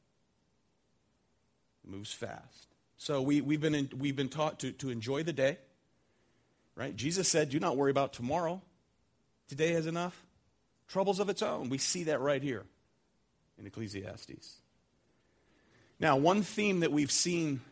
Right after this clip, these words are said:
um, constantly surface is this,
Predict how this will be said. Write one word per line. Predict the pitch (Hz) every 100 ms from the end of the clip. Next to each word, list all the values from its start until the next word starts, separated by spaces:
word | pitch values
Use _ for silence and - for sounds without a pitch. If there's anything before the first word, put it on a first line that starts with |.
| -
um, | 123 110
constantly | - 156 160 - 156 120 120
surface | - 143 143 113 -
is | 107 107
this, | 131 110 104 - -